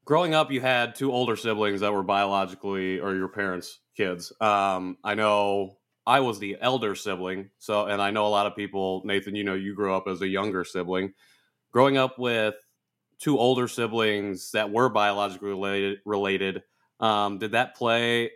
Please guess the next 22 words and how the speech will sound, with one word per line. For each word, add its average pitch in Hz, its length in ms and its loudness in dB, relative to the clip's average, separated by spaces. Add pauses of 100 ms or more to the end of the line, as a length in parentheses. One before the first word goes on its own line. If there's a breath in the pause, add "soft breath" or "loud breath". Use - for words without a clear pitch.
did, 113 300 0
did 104 340 0
the 107 120 0
adopted 110 640 0
factor, 123 680 -4 (260)
you 113 100 -6
know, 101 420 2
ever 110 420 0
come 107 240 -2
through 110 320 0
in 117 60 0
those 117 220 0
relationships, 117 720 0
or 104 80 -2
they 101 140 2
always 101 280 0
been 98 240 -4
pretty, 101 480 -2
pretty 101 220 -10
strong 104 360 0
and 87 140 -8
pretty? 95 320 -4